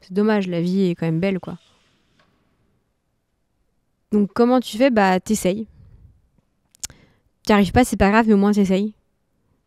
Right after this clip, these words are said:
T'essayes avec une personne, avec une autre, ta famille, tes amis, en changeant de ville complètement, changeant tes repères. Et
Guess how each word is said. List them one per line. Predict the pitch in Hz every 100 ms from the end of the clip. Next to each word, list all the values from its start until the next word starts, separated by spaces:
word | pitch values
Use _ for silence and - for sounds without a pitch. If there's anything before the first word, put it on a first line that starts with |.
| -
T'essayes | 208 190 190
avec | 180 180
une | 196 190
personne, | 202 - 240 262 254
avec | 185 180
une | 208 214
autre, | 240 247 - - _ _ -
ta | 185
famille, | 190 202 233 247 247
tes | - 185 185
amis, | 202 226 247 247 _ _ _ _ _ _
en | 190
changeant | - 202
de | 196
ville | 190 196
complètement, | 190 196 233 247 254 - _
changeant | - 202 196 185
tes | 170
repères. | 185 208 254 262 - _ _ _ _ _ _ _ _ _ _
Et | 233 240